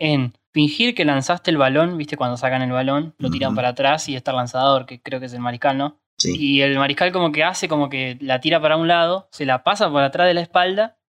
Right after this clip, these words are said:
Speaker 1: y se la da a un compañero que cruza por al lado para que vaya al lado opuesto. Es como, eh, lanzar la piedra, esconder la mano. <laughs>
Speaker 2: Parece una jugada canchera.
Speaker 1: Sí, sí. Es más, dice que se ha intentado,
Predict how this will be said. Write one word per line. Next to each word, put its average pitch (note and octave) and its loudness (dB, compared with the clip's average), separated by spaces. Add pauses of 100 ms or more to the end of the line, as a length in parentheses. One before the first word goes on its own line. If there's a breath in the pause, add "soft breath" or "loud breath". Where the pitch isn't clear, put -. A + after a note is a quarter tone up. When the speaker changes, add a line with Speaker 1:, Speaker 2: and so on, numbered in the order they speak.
Speaker 1:
y D#3 -12
se D3 0
la C#3 4
da C#3+ 4
a D#3 4
un F3 -2
compañero D3+ 0
que D3+ -8
cruza D3 -2
por C3+ -2
al B2+ 2
lado D3+ 4
para C#3 2
que B2+ -8
vaya C3+ 0
al C3 -2
lado B2+ 0
opuesto. C3 -4 (440)
Es D#3 -20
como, C3+ 0 (480)
eh, B2 -2
lanzar C3 -2
la D3 0
piedra, D#3+ 4
esconder D3 0
la C#3+ 4
mano. D#3+ 2 (180)
<laughs> - -12
Speaker 2:
Parece G#2 0
una G#2+ 2
jugada G2+ 2
canchera. F2+ 0 (360)
Speaker 1:
Sí, D#3+ -2
sí. D3+ 0
Es F3+ 0
más, F#3+ 0
dice F#3 -2
que F3 -2
se - -4
ha E3+ 2
intentado, E3 2